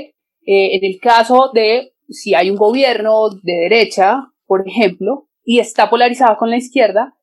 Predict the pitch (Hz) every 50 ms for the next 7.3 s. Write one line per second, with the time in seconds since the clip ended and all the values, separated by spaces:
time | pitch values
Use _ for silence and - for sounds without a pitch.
0 | _ _ _ - 285 254 233 220 208 - 226 202 196 190 190 190 202 247 254 233
1 | 226 220 226 - 226 220 220 226 233 233 233 226 - 196 196 190 190 - 190 185
2 | 180 185 - 233 233 240 226 220 208 208 196 196 196 196 196 185 185 175 180 196
3 | 180 - - - 240 240 233 233 226 220 - 240 226 226 233 233 226 208 - -
4 | - 220 208 185 185 190 190 - _ _ _ _ _ _ - 202 202 190 190 185
5 | 185 196 185 185 190 - 185 190 185 180 180 185 180 190 226 247 254 262 240 240
6 | 240 247 247 233 214 - 190 208 214 220 226 240 247 254 247 214 190 196 214 220
7 | 214 196 190 - 226 247